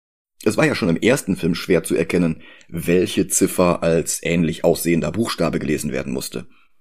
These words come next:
welche für eine bestimmte Stelle im Alphabet stand und welche mit anderen Stellen kombiniert werden mussten, um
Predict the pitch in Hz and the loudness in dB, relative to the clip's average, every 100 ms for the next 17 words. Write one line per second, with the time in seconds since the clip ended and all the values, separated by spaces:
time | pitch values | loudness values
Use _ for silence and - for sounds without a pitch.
0 | _ - 78 87 90 87 180 - - 90 | _ -16 -2 2 2 2 -2 0 0 0
1 | 85 - 101 95 - - 87 90 85 87 | 0 0 0 0 -2 0 2 2 0 -2
2 | - 85 113 156 - 69 - - - - | -4 2 2 0 -4 -6 -6 -14 -20 -20
3 | - 98 85 90 98 - 131 104 - 123 | -8 -4 0 4 4 2 0 0 0 0
4 | 175 95 73 - 80 80 80 95 90 98 | 2 0 -2 -2 0 0 0 0 0 4
5 | 139 170 90 80 76 82 - 95 117 - | 2 4 2 2 2 0 -2 -4 -4 -6
6 | - _ 101 107 | -20 _ 2 2